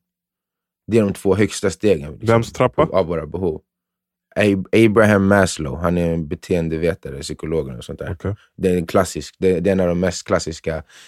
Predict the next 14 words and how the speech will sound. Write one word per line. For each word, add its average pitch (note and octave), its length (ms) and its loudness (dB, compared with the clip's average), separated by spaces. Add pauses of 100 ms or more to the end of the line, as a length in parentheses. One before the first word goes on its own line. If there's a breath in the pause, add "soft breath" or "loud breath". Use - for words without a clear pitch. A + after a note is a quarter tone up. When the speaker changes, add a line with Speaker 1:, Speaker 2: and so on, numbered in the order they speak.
(140 loud breath)
Speaker 1:
psy-, - 260 -8
psykologiska E2 720 -2
modellerna D#2 460 -6
som D2+ 160 -12
finns. F#2+ 300 -4
Speaker 2:
Okej. F2 100 -4 (600)
Speaker 1:
Och F#2 160 0
det F#2 80 2
är F2+ 80 4
typ - 220 -4
att E2+ 120 -2
du F#2 100 -2
behöver F#2 280 2
säkerhet, F#2+ 800 2